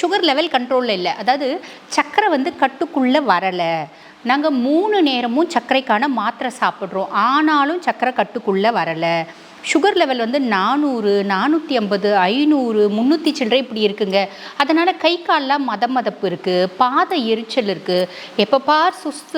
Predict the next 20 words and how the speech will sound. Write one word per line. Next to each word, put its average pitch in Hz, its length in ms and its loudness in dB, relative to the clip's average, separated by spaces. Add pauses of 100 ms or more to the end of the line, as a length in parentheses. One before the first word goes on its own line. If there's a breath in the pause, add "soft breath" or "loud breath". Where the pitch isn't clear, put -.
இருக்கு, 196 280 -4
அதாவது 269 240 0 (100)
டயர்டாவே 262 580 0
இருக்கு, 196 260 -6 (640 loud breath)
யூரின் 339 340 2
நிறைய 247 260 0 (140)
போய் 311 280 2 (120)
போய் 311 240 4
நாங்க 233 220 0
எக்ஸாஸ்ட் 233 500 -2
ஆகுறோம் 185 280 -2 (100)
அப்படின்னு 285 300 0 (260)
பலவிதமான 277 680 0
காம்ப்ளிகேஷன் 233 580 -2
சொல்றாங்க 165 360 0
பாத்தீங்களா? 175 300 0 (480 loud breath)
இவங்களுக்கு 359 520 0 (240)
இயற்கையாவே 320 760 0 (140)
இன்சுலின் 285 420 -2
சுரப்பை 247 300 0